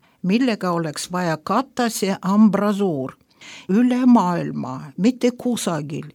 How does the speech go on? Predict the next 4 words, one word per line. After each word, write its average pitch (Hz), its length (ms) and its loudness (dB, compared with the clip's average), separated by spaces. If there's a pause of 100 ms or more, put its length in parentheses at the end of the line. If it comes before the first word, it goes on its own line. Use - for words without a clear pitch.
ei 190 240 2
olnud 196 580 0 (220)
klaasistatud 180 920 -4
aknad. 165 580 -10